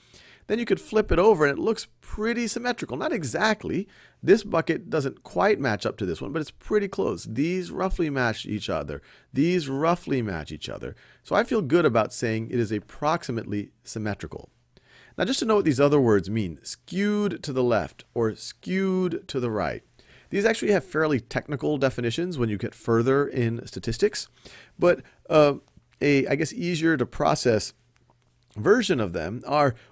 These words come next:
when you have a left tail, you tend to be, when you tend to, when, when you are left-tailed, you also tend to be skewed to the left.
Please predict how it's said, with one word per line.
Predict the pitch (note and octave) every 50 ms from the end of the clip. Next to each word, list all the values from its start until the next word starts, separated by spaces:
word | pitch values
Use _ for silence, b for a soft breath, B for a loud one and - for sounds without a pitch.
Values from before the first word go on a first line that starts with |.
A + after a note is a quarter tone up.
| b
when | - D#3 F3
you | F#3 F#3+
have | G#3 A#3 B3+ G#3+
a | F#3+ E3+ D3
left | C3+ C#3+ E3 E3+ - - -
tail, | - D3 C#3+ D#3+ F#3 G#3+ B3+ B3+ - _ _ _ b b b b b _ -
you | C#3+ D#3+ D#3+
tend | - - - F#3 G3 G3+ F#3+
to | F#3+
be, | C#3+ D3 C#3 C3+ C3+ C3 - - - - -
when | - D3 D#3
you | E3 E3+
tend | E3 - F#3 G3 G#3
to, | G3+
when, | - D3+ D3+ D3
when | C#3+ E3+ E3
you | D#3 D3
are | C3
left-tailed, | B2+ C#3 E3 F3 - - - E3+ D#3+ D3 B2 A2+ A#2 A2+ A2+ b b b b
you | - C3+ C#3
also | - D3+ E3+ F3 - F#3 D#3
tend | - D#3 C#3+
to | C#3
be | C3 B2+ C3 B2
skewed | - - - - D#3+ E3 D#3 D3 C#3 B2+ - -
to | - A#2+
the | G2+ F#2
left. | D#2 B1 G1+ A#1 - - -